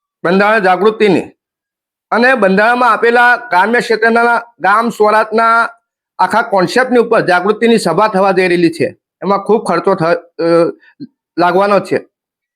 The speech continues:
તો એમાં આપના તરફથી નાનું મોટું યોગદાન આપો અને જે આપના નજદીક એવા લોકો હોય કે જે ખરેખર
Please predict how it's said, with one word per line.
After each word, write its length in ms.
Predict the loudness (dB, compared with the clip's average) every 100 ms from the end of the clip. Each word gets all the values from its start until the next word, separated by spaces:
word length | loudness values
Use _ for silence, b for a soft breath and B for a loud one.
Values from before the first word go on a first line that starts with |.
| _ _ _ _ -2
તો 40 |
એમાં 440 | 0 2 0 -2 -4
આપના 260 | -2 0 0
તરફથી 400 | 2 0 0 0
નાનું 240 | 2 2
મોટું 280 | 2 2 4
યોગદાન 340 | 2 2 0 -2
આપો 460 | 0 -2 -2 -8 _ _ _ _ _ _ -4
અને 200 | 0 0 -2 -16 _ _ _ _ _ _ _ -6
જે 160 | -2
આપના 340 | 2 0 0 0
નજદીક 400 | 0 0 0 2
એવા 140 | 2
લોકો 320 | 2 2 2
હોય 220 | 2 0 -2 -4 -2 -2 -4
કે 100 | -4
જે 120 | -2 -2
ખરેખર 460 | -2 -2 -2 -2